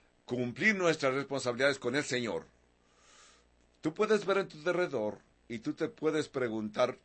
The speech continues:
"¿Por qué es que yo no tengo ese don que Dios le dio a estos?". Porque ellos tienen un propósito, cómo servirle a Dios. Tienen las órdenes que Dios les ha dado de ir.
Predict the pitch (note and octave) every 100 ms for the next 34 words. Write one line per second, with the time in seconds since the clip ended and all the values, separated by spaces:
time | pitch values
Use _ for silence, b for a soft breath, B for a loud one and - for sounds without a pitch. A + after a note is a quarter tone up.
0 | _ _ _ C3 B2 G#3+ G#3 G3+ G#3 F#3+
1 | G3 F#3 E3+ G3 - C#3 D3 B2+ G#2+ G#2+
2 | F3+ D3+ G#2+ F#2+ b b b - A2 A2
3 | A2 - A#2+ E3 E3 C3+ B2+ C#3+ B2 D#3+
4 | - D3 - b b b _ - A2 -
5 | C#3 D3+ D3+ C#3+ C3+ B2+ A#2 F3 F#3+ F#3+
6 | F#3 F#3 F#3 - _ - F#3 F3+ E3+ E3
7 | C3 A#2+ C#3+ C3+ A#2+ A2 D#3+ A2 - -
8 | _ B B B B B B _ _ -
9 | E3+ G3 F#3+ - _ _ _ - B2 A2
10 | - C#3+ G3 G3+ G3 G3 F#3+ C#3+ C3 D3+
11 | C3+ A#2+ D3+ D#3+ E3 D#3 D3 - - A2+
12 | A2+ - B3+ E3 F#2+